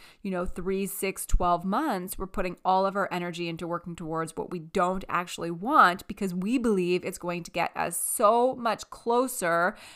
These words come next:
and faster to what we do want. But we didn't even think about what it was that we wanted. And are we actually getting closer to what we want?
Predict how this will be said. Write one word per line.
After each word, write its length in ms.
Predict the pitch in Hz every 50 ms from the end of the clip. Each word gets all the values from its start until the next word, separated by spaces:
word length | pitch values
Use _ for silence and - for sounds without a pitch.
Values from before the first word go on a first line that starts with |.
| - - _
and 280 | - 233 233 226 208 -
faster 1000 | - - - - 254 262 285 294 277 - - - 190 190 185 175 175 185 190 - - - - - - - _ -
to 120 | - 214
what 240 | 190 190 175 - 180
we 100 | 185 170
do 240 | 160 165 170 170 160
want. 240 | - - - - - _ _ _ - - _ _ _ _ _ _ _ _ _ _ _ _ _ _ _ _ _ _ _ - -
But 500 | 247 269 311 294 226 208 214 - - _ _ _ _ _ _ _ _ _ _ _ _ _ _ _ _ -
we 140 | 226 226 214
didn't 460 | - - 240 254 240 247 254 254 - -
even 300 | 233 240 202 226 226 220
think 320 | 220 - 269 269 254 -
about 320 | 247 202 - 190 185 - 190
what 260 | 185 190 190 190 -
it 140 | 196 170 147
was 240 | 175 180 180 185 175
that 180 | 180 - -
we 100 | 180 175
wanted. 760 | 170 165 175 175 175 175 180 - - - 71 67 - - 185 - _ _ _ _ - - - - _ _ _ _ _ _ _ _ -
And 140 | 233 226 214 -
are 140 | 226 226
we 200 | 220 247 240 - - -
actually 540 | 196 220 262 269 - - 294 294 285 285
getting 340 | 247 240 247 226 220 214 208
closer 800 | 202 - - - - 226 208 208 220 226 226 220 - 180 170 170 170
to 140 | - - 196
what 260 | 175 175 170 - -
we 120 | 180 185
want? 680 | 185 214 277 349 349 208 160 - - - _ - -